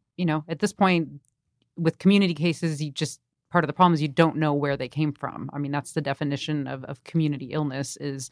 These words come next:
they can't trace it back to a specific source. So it just means it's kind of floating wildly, wildly out there in the community. Um, and, you know, it's impossible to say where it came from.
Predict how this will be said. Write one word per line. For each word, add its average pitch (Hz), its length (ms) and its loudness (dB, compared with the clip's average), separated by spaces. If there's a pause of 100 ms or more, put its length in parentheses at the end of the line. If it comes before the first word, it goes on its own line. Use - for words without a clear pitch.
(280)
they 156 80 2
can't - 400 0
trace - 260 0
it 151 120 -4
back 147 260 2
to 139 140 -6
a 135 60 -6
specific - 500 -6
source. 139 500 -4 (320)
So 165 180 4
it 151 100 0
just 156 200 -4
means 156 240 0
it's 143 120 -14
kind 156 200 0
of 147 160 -2 (180)
floating 151 340 0
wildly, 143 680 -2
wildly 156 440 6
out 147 200 2
there 143 140 -2
in 139 80 -4
the 135 60 -6
community. 143 560 -2 (440)
Um, 143 500 2
and, 139 480 -2 (600)
you 165 100 -2
know, 131 180 -6 (200)
it's - 200 -10
impossible 151 480 0
to 143 60 -6
say 151 180 0
where 139 140 -6
it - 80 -20
came 139 160 -10
from. - 200 -8